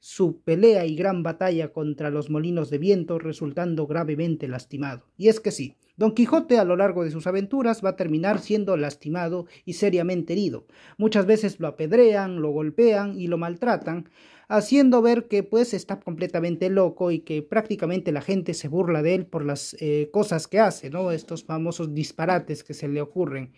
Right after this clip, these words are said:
a Don Quijote de la Mancha. En una ocasión, por ejemplo, también trató de salvar a un joven que estaba siendo cruelmente golpeado por uno de sus... Eh, por su patrón, ¿no? Por su, ah, por el, por su amo.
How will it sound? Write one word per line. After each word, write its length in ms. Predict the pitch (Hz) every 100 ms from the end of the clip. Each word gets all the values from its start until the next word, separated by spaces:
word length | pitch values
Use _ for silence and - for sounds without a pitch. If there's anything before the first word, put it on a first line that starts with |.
| _ - - - _ _
a 340 | - 180 180 175
Don 160 | 165 151
Quijote 420 | 156 - 170 143
de 100 | 131
la 80 | 147
Mancha. 440 | 202 151 - - - _
En 160 | 151 196
una 160 | 214
ocasión, 420 | 196 190 185 214 196
por 140 | 190
ejemplo, 420 | 180 196 175 190
también 400 | 180 170 190 185
trató 320 | 165 156 175
de 100 | 180
salvar 380 | 170 160 156 180
a 140 | 175 175
un 380 | 180 185 180
joven 380 | 170 214 180 175
que 80 | 160
estaba 280 | 151 170 170
siendo 420 | - 185 175 170 - - _
cruelmente 580 | 226 233 196 202 196 180
golpeado 640 | 165 156 220 214 165 156
por 320 | 156 156 160 -
uno 340 | 190 190 175 165
de 120 | 156
sus... 360 | - 160 151 -
Eh, 600 | 165 147 139 135 131 - _ _ _ _ _ _ _ - _
por 180 | 180 180
su 160 | -
patrón, 500 | 170 165 - 240 143
¿no? 220 | 147 220 -
Por 220 | 147 143
su, 280 | - 143 139
ah, 380 | 156 156 151 147
por 100 | 160
el, 200 | 151 175 -
por 160 | 131 156
su 220 | - 208
amo. 340 | 240 147 127